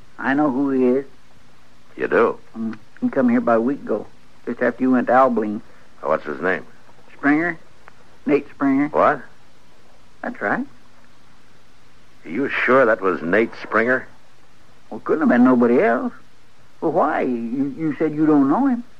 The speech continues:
Speaker 2: No, I don't, but I've heard about him.
Speaker 1: You have? Where?
Speaker 2: All over. Nate Springer's got quite a reputation.
Speaker 1: As a gunman, you mean?
Speaker 2: Yeah, he's a gunman, all right.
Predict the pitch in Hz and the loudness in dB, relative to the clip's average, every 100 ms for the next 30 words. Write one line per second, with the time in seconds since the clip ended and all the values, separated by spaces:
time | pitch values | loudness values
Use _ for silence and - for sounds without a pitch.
0 | - - - - - - - - - 92 | -16 -16 -16 -16 -16 -16 -16 -16 -12 -10
1 | 69 - - 95 82 - 69 69 57 92 | -10 -12 -6 -4 -4 -2 2 2 2 2
2 | 92 65 62 60 58 - - - - - | 2 2 -2 -4 -10 -16 -16 -16 -16 -8
3 | 107 123 156 247 277 - - 190 202 139 | 0 4 4 4 2 -4 -4 4 6 6
4 | - - - - - - - - 85 92 | 2 -10 -16 -16 -16 -16 -14 -4 2 4
5 | 95 80 65 - - - - - - - | 4 2 -2 -8 -16 -16 -16 -16 -16 -16
6 | - - 80 - - 90 82 78 - 73 | -16 -14 -14 -14 -4 0 2 2 2 -2
7 | - - 95 98 90 87 90 - 101 - | -2 0 4 4 4 2 -4 -6 -6 -8
8 | - - - - - - - - - 139 | -8 -14 -16 -16 -16 -16 -16 -14 -2 2
9 | 127 110 113 147 190 208 214 254 269 240 | 4 2 2 0 2 -2 2 4 4 2
10 | - - 60 64 65 69 - 80 76 - | -2 -12 -12 -10 -6 -6 0 2 2 -4
11 | 57 58 | -10 -10